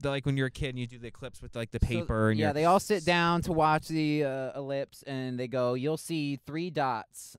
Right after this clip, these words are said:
Speaker 2: Uh,
Speaker 1: Yeah, don't
Speaker 2: well,
Speaker 1: look out, it'll burn your eyes.
Speaker 2: don't look out, it'll burn right into your retinas. And three dots show up.
Speaker 1: And a fourth dot.
Speaker 2: Like, you're texting a girlfriend, and they're about to respond.
Speaker 1: Mm-hmm.
Speaker 2: The triple dots, you know what
Speaker 1: Yeah,
Speaker 2: I'm
Speaker 1: that's
Speaker 2: saying? Yeah.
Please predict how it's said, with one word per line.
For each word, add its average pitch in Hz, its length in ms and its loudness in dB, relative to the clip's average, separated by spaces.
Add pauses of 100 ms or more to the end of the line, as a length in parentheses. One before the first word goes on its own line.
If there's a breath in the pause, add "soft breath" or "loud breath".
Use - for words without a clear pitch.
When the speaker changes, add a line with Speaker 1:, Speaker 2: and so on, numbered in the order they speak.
Speaker 2:
Uh, 120 100 -8
Speaker 1:
Yeah, 117 60 2
don't 113 100 2
Speaker 2:
well, 165 160 6
Speaker 1:
look 165 160 2
out, 151 120 0
it'll 135 100 2
burn 127 180 2
your 110 80 -2
eyes. 85 160 -6
Speaker 2:
don't 160 180 -2
look 160 200 -2
out, 151 100 2
it'll 131 160 -2
burn 131 320 -2
right 127 160 0
into 123 160 -4
your 123 80 0
retinas. 117 580 -2
And 123 380 0 (100)
three 165 160 0
dots 165 300 2
show 151 240 -4
up. 143 320 0
Speaker 1:
And 107 140 -4
a 87 80 -6
fourth 113 340 -4
dot. 73 320 -12
Speaker 2:
Like, 123 220 -6
you're 123 100 -8
texting 139 380 -6
a - 20 -8
girlfriend, 131 520 -4
and 123 100 -2
they're 123 100 0
about 123 240 0
to 131 80 -2
respond. 120 600 -2
Speaker 1:
Mm-hmm. 135 80 0
Speaker 2:
The - 20 -2
triple 143 220 -6
dots, 117 440 -6
you 123 60 -6
know 117 120 -4
what 113 80 -4
Speaker 1:
Yeah, 156 160 4
Speaker 2:
I'm 139 80 2
Speaker 1:
that's 120 240 -2
Speaker 2:
saying? 127 80 -6
Yeah. 123 340 -4